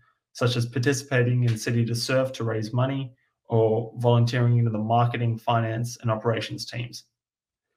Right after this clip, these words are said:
It's because of these volunteers that we are able to run. Many of our volunteers have also started us, started with us, um, three years ago when we began in our very first training session and have continued with us to this day.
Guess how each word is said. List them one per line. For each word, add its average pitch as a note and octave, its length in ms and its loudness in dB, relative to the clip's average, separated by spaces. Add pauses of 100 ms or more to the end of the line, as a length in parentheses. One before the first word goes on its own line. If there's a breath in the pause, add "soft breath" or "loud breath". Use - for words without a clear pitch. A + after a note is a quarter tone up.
(440)
It's C3 140 -2
because E3+ 300 0
of D#3 140 -4
these D3 200 4
volunteers C3 500 0
that A#2+ 160 0
we B2 100 2
are A#2+ 180 4
able A2+ 180 0
to G#2+ 100 -8
run. A2+ 340 -6 (840)
Many C#3 260 2
of C#3 120 0
our C3+ 140 6
volunteers C3 560 0
have A#2+ 120 -2
also B2 400 -2
started A#2+ 400 2
us, A#2+ 240 0 (380)
started B2 320 2
with A#2+ 120 0
us, A#2+ 240 2 (180)
um, G#2+ 520 -2 (180)
three C3+ 220 -2
years B2+ 200 0
ago A#2+ 200 2
when A2+ 120 0
we A2+ 60 -4
began A#2 280 0
in A2 100 -2
our G#2+ 100 -2
very A2+ 280 2
first A2+ 280 -2
training A#2+ 240 0
session C3 460 -4
and C3 100 2
have A#2+ 200 6
continued A#2+ 460 0
with A2+ 120 -2
us A2+ 160 -2
to - 120 -10
this G#2+ 180 -6
day. - 260 -4